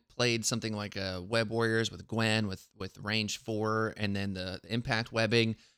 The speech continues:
gaining that one power to set up other things, this gain one power situation at range four is very strong on an opening turn. And in terms of, like,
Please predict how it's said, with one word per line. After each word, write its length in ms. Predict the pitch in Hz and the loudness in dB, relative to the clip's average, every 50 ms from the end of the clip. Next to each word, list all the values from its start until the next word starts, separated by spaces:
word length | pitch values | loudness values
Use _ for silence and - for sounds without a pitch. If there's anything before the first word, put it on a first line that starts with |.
| _ _ - | _ _ 0
gaining 260 | 117 117 117 117 113 | 2 2 2 2 2
that 180 | 117 113 107 107 | 0 0 -2 -2
one 200 | 110 113 113 113 | -2 -4 -4 -4
power 340 | - - 110 110 110 113 107 | -2 0 0 2 2 2 0
to 60 | 104 | 0
set 260 | - - - 110 110 | -2 -2 0 0 0
up 140 | 113 110 - | -2 0 0
other 160 | 117 110 110 | 0 0 0
things, 480 | 107 - 120 117 117 117 120 120 - - _ _ _ _ _ _ _ _ - | -2 -2 0 0 0 2 0 -2 -2 -4 _ _ _ _ _ _ _ _ 0
this 180 | 143 139 - - - - - - | 2 2 2 0 -2 -14 -12 -2
gain 440 | - 123 135 151 156 160 170 165 - _ _ _ _ | 0 0 2 2 2 0 -2 -4 -6 _ _ _ _
one 320 | - 113 117 123 131 131 123 | -4 0 0 2 2 0 -2
power 360 | - - 117 120 120 120 123 | -2 0 0 0 2 2 0
situation 600 | 120 - 120 - - 107 110 110 113 - 120 117 | 0 0 -2 -2 -4 -4 -2 -2 -2 0 0 0
at 160 | 107 90 85 | 0 -2 -2
range 280 | 104 107 107 110 107 - | 0 0 2 2 0 -2
four 420 | - - 107 104 113 117 113 110 - | -4 -4 0 2 2 2 2 0 0
is 220 | - 110 104 95 104 | 0 0 0 0 -4
very 520 | 92 87 - - 110 107 110 110 113 113 | -8 -8 -4 0 2 2 2 2 0 0
strong 640 | 110 - - - - 110 104 101 104 104 104 104 - | 0 -2 -2 0 0 0 0 2 0 0 0 -2 -2
on 120 | 110 110 | -2 0
an 100 | 104 98 | 0 0
opening 420 | - 98 104 104 - 101 101 95 98 | -2 -2 -4 -2 -2 -6 -6 -6 -6
turn. 480 | - - 92 95 95 95 95 92 92 - _ _ _ _ _ _ _ _ - | -8 -8 -6 -6 -4 -4 -6 -6 -8 -10 _ _ _ _ _ _ _ _ -2
And 240 | 117 117 113 110 110 | 2 2 2 2 0
in 140 | 107 110 110 | -2 -2 -2
terms 280 | - 131 127 127 123 | 0 0 0 0 0
of, 140 | 123 110 98 | 0 -2 0
like, 300 | 110 104 101 101 - - | 0 -2 -2 -2 -6 -12